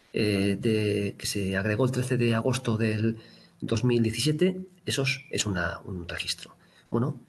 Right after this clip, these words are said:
pues será la X. De esta manera, por ejemplo, si queremos saber cuál es en el registro X el nombre de esa persona, un valor concreto, pues sería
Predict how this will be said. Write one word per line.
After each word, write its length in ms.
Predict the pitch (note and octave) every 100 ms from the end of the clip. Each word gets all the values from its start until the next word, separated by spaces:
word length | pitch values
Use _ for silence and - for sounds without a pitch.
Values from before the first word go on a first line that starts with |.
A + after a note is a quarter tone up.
| _ _ _ _ _ -
pues 240 | F#2 -
será 300 | - G2+ D3+ G#2+
la 120 | G2
X. 360 | - - - - _ _
De 60 | -
esta 160 | - D3
manera, 460 | E3 E3 G3+ A3+ -
por 120 | A2
ejemplo, 440 | - C#3+ C3+ - - _ - _ _ _ _ _ _ _
si 300 | - - A2+
queremos 340 | - A#2 C3 C3
saber 280 | C3 D3 C3+
cuál 240 | C3+ C3+
es 340 | C#3 - - -
en 120 | A2+
el 100 | G2+
registro 320 | G#2 C3 C3 C#3
X 440 | C#3+ G2+ - - _ _ _ _ _
el 140 | - F#2+
nombre 180 | B2+ A#2+
de 60 |
esa 140 | A#2 A#2+
persona, 440 | - E3 F#3+ B3 -
un 320 | F3+ C3 A2+
valor 200 | A2+ A#2
concreto, 320 | C#3+ C#3 -
pues 120 | -
sería 560 | - G#2+ C#3 - -